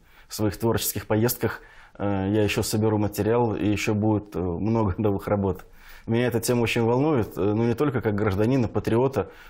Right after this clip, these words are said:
помощи российским военнослужащим, но и просто как художника-живописца очень заинтересовала. И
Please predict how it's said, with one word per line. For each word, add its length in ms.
помощи 360
российским 420
военнослужащим, 680
но 120
и 40
просто 360
как 160
художника-живописца 1040
очень 320
заинтересовала. 1000
И 300